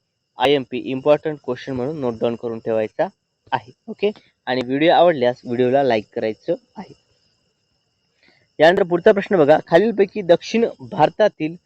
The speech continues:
सर्वोच्च पर्वत शिखर कोणते? बघा, या ठिकाणी विद्यार्थी मित्र, आपल्याला प्रश्न काय विचारला आहे ते बघा,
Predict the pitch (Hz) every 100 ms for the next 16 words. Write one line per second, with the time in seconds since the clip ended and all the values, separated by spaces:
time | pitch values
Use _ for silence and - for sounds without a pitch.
0 | _ _ _ _ 180 196 196 226 214 170
1 | 175 - 156 151 - 127 120 147 185 190
2 | 185 202 190 190 170 180 180 190 180 175
3 | 180 185 175 - 208 - 202 196 196 190
4 | 190 196 180 156